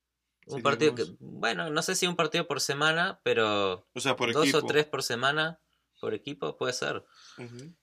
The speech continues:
Speaker 1: E imagínate la off-season, que no sea tan dramática porque se esté jugando todo el tiempo.
Speaker 2: Lo que sí es que
Speaker 1: Habría drama todo el tiempo.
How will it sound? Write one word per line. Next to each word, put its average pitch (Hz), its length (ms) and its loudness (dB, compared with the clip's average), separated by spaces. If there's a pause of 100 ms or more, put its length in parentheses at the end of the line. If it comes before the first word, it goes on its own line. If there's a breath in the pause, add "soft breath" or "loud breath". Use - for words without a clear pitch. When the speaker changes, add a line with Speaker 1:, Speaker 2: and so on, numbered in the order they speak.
(160)
Speaker 1:
E - 100 -8
imagínate 120 440 0
la 113 140 4
off-season, 107 500 -2
que 98 140 0
no 104 140 -2
sea 113 200 0
tan 117 140 0
dramática 107 480 -2
porque 95 200 -6
se - 100 -10
esté - 120 -16
jugando 107 340 -8
todo 107 120 -4
el 104 100 -8
tiempo. 104 420 -10 (1200)
Speaker 2:
Lo 131 200 -2
que 131 120 -4
sí 139 120 -6
es 156 140 -6
que - 80 -6
Speaker 1:
Habría 110 380 10 (200)
drama 113 380 -2
todo 117 140 -4
el 110 60 -10
tiempo. 95 300 -12